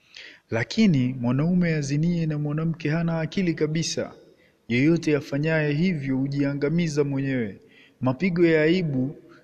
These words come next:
ni fungu lake na aibu yake haitafutika kamwe, kwa maana wivu huamsha ghadhabu ya mume, na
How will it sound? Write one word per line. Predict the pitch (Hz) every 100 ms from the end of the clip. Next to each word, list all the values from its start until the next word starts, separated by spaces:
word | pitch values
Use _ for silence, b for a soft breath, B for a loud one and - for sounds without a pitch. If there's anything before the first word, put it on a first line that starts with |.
| B
ni | 117
fungu | 110 - 170 151 127
lake | 139 151 147 135
na | 120 113
aibu | 117 120 120
yake | 143 147 143 117
haitafutika | 110 123 123 110 107 131 117 113
kamwe, | - 110 107
kwa | 104 101
maana | 101 104 117 113 - B B _ 95
wivu | 92 120 165 151 110 220 92 _ -
huamsha | 95 90 90 110 120 - 113
ghadhabu | 92 87 101 98 104 104
ya | 92
mume, | 90 117 135 95 71 _ b b b b b
na | 104 107 104